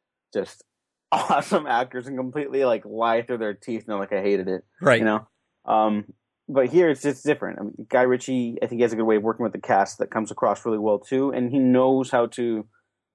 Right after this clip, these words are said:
Speaker 1: this is gonna sound like a stupid thing, but he, he just knows how to, where to put the camera.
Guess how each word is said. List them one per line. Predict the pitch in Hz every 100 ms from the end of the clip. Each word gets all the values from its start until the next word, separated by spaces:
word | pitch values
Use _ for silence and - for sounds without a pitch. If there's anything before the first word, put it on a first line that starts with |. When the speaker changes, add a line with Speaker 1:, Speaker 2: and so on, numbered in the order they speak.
| _
Speaker 1:
this | 123
is | 127
gonna | 131
sound | 135 123 117
like | 107
a | 107 107 113
stupid | 107 - 113 98 -
thing, | 110
but | 104
he, | 143
he | 165
just | 135 135
knows | 131 127
how | 127
to, | 113 113
where | 127
to | 117
put | 143
the | 117
camera. | 131 139 170